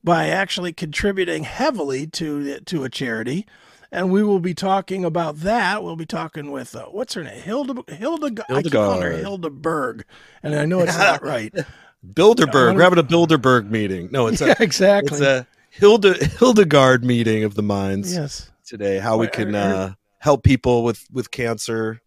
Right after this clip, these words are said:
Speaker 2: that are
Speaker 1: Yes.
Speaker 2: struggling and so forth. Ink Against
Speaker 1: And,
Speaker 2: Cancer is her foundation.
Speaker 1: and you, and you did something very, very cool, which we'll get to in a little while. When, we'll,
Speaker 2: Yeah.
Speaker 1: we'll get, we'll, we'll tell it when,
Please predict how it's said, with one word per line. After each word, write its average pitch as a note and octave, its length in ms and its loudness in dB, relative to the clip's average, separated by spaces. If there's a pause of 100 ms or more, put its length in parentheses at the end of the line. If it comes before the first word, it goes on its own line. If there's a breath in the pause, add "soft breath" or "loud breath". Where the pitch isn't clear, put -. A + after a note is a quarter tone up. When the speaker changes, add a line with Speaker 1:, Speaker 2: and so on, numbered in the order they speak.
(140)
Speaker 2:
that A#2 140 -8
are A#2 60 -4
Speaker 1:
Yes. F#3+ 320 0
Speaker 2:
struggling G2+ 340 -6
and G#2 140 -10
so G#2 180 -10
forth. G2+ 420 -10 (140)
Ink A#2+ 180 -6
Against B2 400 0
Speaker 1:
And, A2+ 100 0
Speaker 2:
Cancer E2+ 320 -6
is E2 120 -10
her F#2 100 -10
foundation. E2+ 380 -8
Speaker 1:
and F3+ 100 -6
you, A3+ 220 -10 (460)
and D3+ 160 -8
you G3+ 120 -10
did F#3+ 220 -8
something E3 400 -10
very, F3 280 -2
very C3+ 280 -4
cool, C#3 300 -10
which C3+ 200 -10
we'll D3 140 -8
get D#3 240 -8
to F3+ 220 -8
in D#4+ 100 -6
a F4+ 80 -2
little G#3 240 0
while. G#2+ 340 -6
When, E3+ 200 -10 (340 soft breath)
we'll, A3+ 140 2
Speaker 2:
Yeah. B3 100 2
Speaker 1:
we'll C#4 100 4
get, B3+ 220 -2
we'll, A#3+ 260 -4
we'll A#3 220 -8
tell A#3+ 320 -2
it A3+ 120 -8
when, G3+ 220 -6